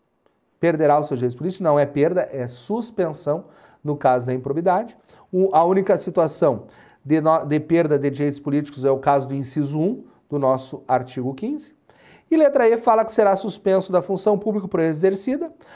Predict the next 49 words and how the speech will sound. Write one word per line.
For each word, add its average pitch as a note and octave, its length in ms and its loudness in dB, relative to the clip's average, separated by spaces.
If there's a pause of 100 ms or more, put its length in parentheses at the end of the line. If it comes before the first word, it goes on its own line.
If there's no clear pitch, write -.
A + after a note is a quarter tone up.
(180)
haja C4+ 580 4
ou G#3+ 240 4
não G3 320 4
ressarcimento F#3 680 -2
do E3+ 60 0
erário, D3 300 4 (300)
daí C#3+ 160 2
já C#3+ 140 0
ficou C#3+ 220 -2
errada B2+ 360 2
a - 20 0
letra B2+ 300 -2
E. D#3+ 120 -2 (400)
Portanto, D#3 460 0
na C#3 120 0
questão C#3 400 -2
quarenta G#3+ 380 2
e A#3 40 0
nove, F3 300 2 (240)
só G#3+ 200 2
posso E3+ 340 2
marcar E3 320 2
a E3 40 2
letra F3 320 2
D D#3 400 0 (180)
de D#3+ 100 -8
demais D3+ 340 2
de F3 60 -6
certa, F#3 480 0 (340)
que E4+ 100 2
eu F4 140 4
achei D4 260 0
uma C4 140 2
questão A#3+ 560 -2 (120)
mais G#3+ 300 0
ou A3 60 0
menos A3 260 0
mediana, G#3+ 500 0
porque D#3 360 -2 (500)
eu F3 120 4
preciso G3+ 480 0
do, G#3 260 2
do F#3 100 -2
conhecimento G3 440 0
do F#3+ 60 2
artigo F3+ 320 2
quinze, F#3+ 320 -4
inciso G3+ 260 -6
cinco, E3+ 440 -6